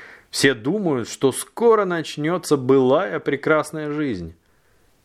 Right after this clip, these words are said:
Иногда члены семьи требуют, чтобы она началась немедленно.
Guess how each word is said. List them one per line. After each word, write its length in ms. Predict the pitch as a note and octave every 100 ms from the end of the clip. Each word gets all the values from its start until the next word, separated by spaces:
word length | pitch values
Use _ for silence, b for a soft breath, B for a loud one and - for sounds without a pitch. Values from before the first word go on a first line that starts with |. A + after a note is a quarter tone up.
| -
Иногда 400 | G#2 A2 B2 D3
члены 380 | - C#3 C3
семьи 380 | A2+ A#2 A#2 A#2+
требуют, 500 | A#2 G#2+ G#2 F#2+ F2+
чтобы 340 | - G2 F#2+ G#2
она 160 | G#2
началась 460 | G2 F#2+ A#2+ G#2+ -
немедленно. 560 | D3 A2+ F2+ E2+ F2